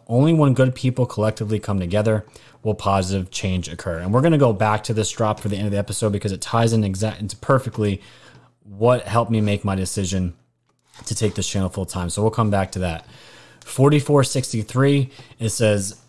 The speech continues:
"Your voice matters, your vote matters. Everything you see today is an attempt to eliminate that,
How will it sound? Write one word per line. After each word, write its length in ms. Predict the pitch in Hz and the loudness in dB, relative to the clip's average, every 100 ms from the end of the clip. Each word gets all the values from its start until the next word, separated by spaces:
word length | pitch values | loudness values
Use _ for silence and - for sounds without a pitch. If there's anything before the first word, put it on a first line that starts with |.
| - | -2
"Your 180 | 113 135 | 2 4
voice 340 | 139 113 - | 4 4 4
matters, 480 | 120 135 135 123 104 | 2 4 4 2 2
your 100 | 120 | 2
vote 240 | 107 120 | 4 2
matters. 400 | 117 117 117 110 | 2 2 4 2
Everything 380 | 120 123 135 123 | 0 0 4 4
you 100 | 117 | 4
see 180 | - 117 | 2 -2
today 340 | - 104 110 | 0 2 4
is 100 | 107 | 2
an 80 | 98 | 0
attempt 420 | 87 - 117 113 | -4 -2 0 0
to 80 | 104 | -2
eliminate 440 | 95 107 104 95 | 0 2 2 0
that, 300 | 117 117 117 | 2 0 0